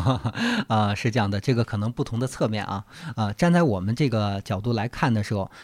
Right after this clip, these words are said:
大学里边的创业热情一般来说还是可以的。啊，但是呢，创业项目的质量和数量有待于进一步的提升。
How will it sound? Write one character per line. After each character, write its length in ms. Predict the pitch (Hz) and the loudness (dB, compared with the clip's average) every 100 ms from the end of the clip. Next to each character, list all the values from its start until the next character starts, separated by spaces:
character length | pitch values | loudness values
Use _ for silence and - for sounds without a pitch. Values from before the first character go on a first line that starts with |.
| - | -4
大 160 | 175 139 | 0 2
学 160 | 123 | 4
里 100 | 135 | 4
边 160 | 113 107 | 4 2
的 80 | 107 | 0
创 280 | - 143 | 2 2
业 100 | 123 | 4
热 240 | 131 160 110 | 4 4 2
情 260 | - 101 | 0 -2
一 120 | 110 135 | 0 0
般 160 | 135 | 0
来 160 | 120 117 | 2 0
说 160 | 120 | 0
还 120 | 110 107 | -2 -4
是 140 | 117 | -6
可 240 | - 107 | -4 -2
以 140 | 113 101 | 0 -2
的。 180 | 98 - _ _ - | -6 -12 _ _ -6
啊， 200 | 107 95 - - | -4 -4 -12 2
但 120 | 151 | 4
是 220 | 147 151 | 6 6
呢， 160 | 113 107 | 4 2
创 260 | - 160 139 | 2 4 6
业 140 | 120 | 6
项 320 | - 185 139 | 4 4 4
目 80 | 104 | 2
的 80 | 104 | -2
质 320 | - - 147 | 0 4 6
量 220 | 107 92 | 4 0
和 180 | - 117 | 0 0
数 300 | - - 131 | 0 0 2
量 200 | 113 110 | 2 2
有 160 | 107 104 | 0 2
待 140 | 123 | 2
于 100 | 107 | 2
进 200 | 117 107 | 2 2
一 20 | |
步 80 | 104 | 0
的 100 | 104 | -4
提 200 | - 107 | -2 0
升。 240 | 113 104 | 0 -2